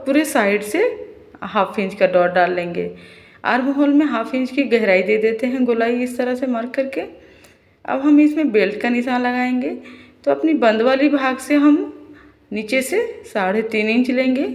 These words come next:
और जो हमारी साइड की पार्ट होगी, वहाँ से ढाई इंच लेंगे। तो बेल्ट के लिए जो हमारी ये डॉट नीचे आई है, उसको एक इंच हम ऊपर कर लेंगे। इस तरह से ऊपर होने के बाद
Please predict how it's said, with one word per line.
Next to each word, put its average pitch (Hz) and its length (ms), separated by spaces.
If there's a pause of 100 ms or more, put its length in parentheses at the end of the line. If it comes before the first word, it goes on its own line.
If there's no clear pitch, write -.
(520)
और - 180
जो 285 140
हमारी 311 260
साइड 196 420
की 240 120
पार्ट 233 340
होगी, 254 240
वहाँ 214 300
से 294 160
ढाई 208 280
इंच 190 260
लेंगे। 175 420 (540)
तो 277 100
बेल्ट 208 400
के 277 60
लिए 294 160
जो 294 180
हमारी 285 360
ये 294 100
डॉट 196 340
नीचे 240 360
आई 196 140
है, 247 160
उसको 294 300
एक - 380
इंच 339 160
हम 285 160
ऊपर 208 260
कर 196 180
लेंगे। 180 380
इस 185 160
तरह 180 180
से - 200 (720)
ऊपर 202 260
होने 240 260
के 277 120
बाद 330 320